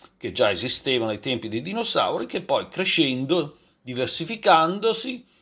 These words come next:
diedero luogo ai primati, alle scimmie antropomorfe e poi all'uomo, mm? Qui c'è una tabella che dimostra chiaramente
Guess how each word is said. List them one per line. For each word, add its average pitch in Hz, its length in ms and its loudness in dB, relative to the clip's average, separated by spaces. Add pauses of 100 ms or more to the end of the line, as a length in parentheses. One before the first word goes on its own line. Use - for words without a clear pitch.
(120)
diedero 123 460 0
luogo 127 360 6
ai 113 120 2
primati, 185 640 0
alle 117 180 -2
scimmie 120 320 -4
antropomorfe 156 920 -2 (260)
e 214 140 -4
poi 110 420 2
all'uomo, 139 920 4
mm? 160 120 -6 (480)
Qui 135 160 -10
c'è 117 180 -6
una 110 200 -4
tabella 156 720 4
che 127 120 -8
dimostra 113 480 -6
chiaramente 135 880 -4